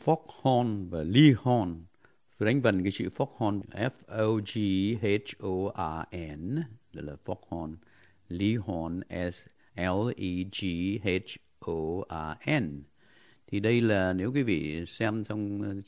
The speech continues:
tranh phiếm họa hay là chương trình thiếu nhi của phương Tây thì quý vị thấy con gà trống. Vâng. Nay thì, ờ, cô ấy nói tới con giáp này, tức là this sign, tức là zodiac sign thì tôi gọi là con giáp nếu mà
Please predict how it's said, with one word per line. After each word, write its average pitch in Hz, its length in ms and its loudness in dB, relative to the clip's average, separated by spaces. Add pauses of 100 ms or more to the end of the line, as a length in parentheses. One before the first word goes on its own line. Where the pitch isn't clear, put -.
tranh 107 360 2
phiếm 120 140 0
họa 80 380 0 (380)
hay 104 120 -2
là 90 100 2
chương 107 160 -2
trình 92 200 -2
thiếu 101 180 -4
nhi 113 280 0
của 82 260 -4
phương 92 120 -4
Tây 98 360 2
thì 87 60 -8
quý 78 60 -4
vị 82 260 -6
thấy 104 440 0
con 90 120 0
gà 85 180 0
trống. 98 360 -2 (120)
Vâng. 80 380 -8 (840)
Nay 117 280 6
thì, 98 380 4
ờ, 95 180 0
cô 104 120 2
ấy 127 80 4
nói 123 280 2
tới 131 180 2
con 120 200 0
giáp 131 240 4
này, 92 320 2 (520)
tức 110 140 -8
là 87 160 2
this 123 120 4
sign, 90 540 0 (320)
tức 107 180 -6
là 90 120 0
zodiac 104 460 6
sign 98 400 0
thì 87 100 -6
tôi 98 120 -2
gọi 65 200 -4
là 73 120 -6
con 95 160 -6
giáp 117 360 -2
nếu 98 120 -2
mà 95 100 -4